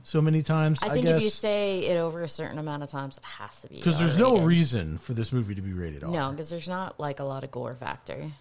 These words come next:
Speaker 1: No, not at all. When I've, when I see rated R and something that's, like, a premise like this, I'm thinking, like, yo, I'm gonna be seeing, like, shit getting fucked up.
Speaker 2: Right.
Speaker 1: You know what I'm
Speaker 2: Mm.
Speaker 1: saying?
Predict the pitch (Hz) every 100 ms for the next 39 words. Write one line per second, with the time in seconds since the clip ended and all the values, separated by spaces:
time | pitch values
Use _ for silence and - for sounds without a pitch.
0 | _ 139 127 - - - 143 180 101 85
1 | - - _ _ - 156 190 220 208 -
2 | 131 135 147 180 - 170 123 131 143 135
3 | - 104 107 123 127 107 _ - 123 120
4 | - 143 139 135 127 127 123 107 - 131
5 | 123 123 - 120 95 85 101 117 - -
6 | _ _ _ _ - 156 143 151 131 120
7 | 104 80 104 98 - - _ 131 156 156
8 | 143 131 120 - 120 113 110 104 98 98
9 | - _ _ _ _ _ - 113 98 80
10 | - - - - 143 98 120 78 - -
11 | - 131 98 - 98 73 - _ _ _
12 | _ - 170 156 143 123 135 131 147 135
13 | 135 127